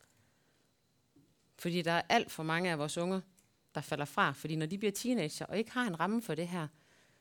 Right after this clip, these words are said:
så ved de ikke, hvad de skal gøre. Når de begynder at være mindre sammen med os og ikke kommer med os i kirken, så tænker de, "Hvordan gør jeg det her med Gud?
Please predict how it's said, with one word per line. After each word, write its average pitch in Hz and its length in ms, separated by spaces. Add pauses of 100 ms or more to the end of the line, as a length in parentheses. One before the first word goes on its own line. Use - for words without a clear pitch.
(880)
så - 200
ved 254 140
de 254 80
ikke, 254 80
hvad 156 100
de 156 60
skal - 160
gøre. 214 240 (1500)
Når 202 80
de 254 120
begynder 262 200
at 202 60
være 190 100
mindre 233 260
sammen 214 240
med 175 80
os 208 140
og 226 60
ikke 233 100
kommer 156 180
med 170 120
os 156 120
i 156 40
kirken, 185 400 (180)
så 262 100
tænker 233 320
de, 170 100
"Hvordan 175 360
gør 196 120
jeg 226 180
det 180 100
her 180 140
med 139 160
Gud? 175 200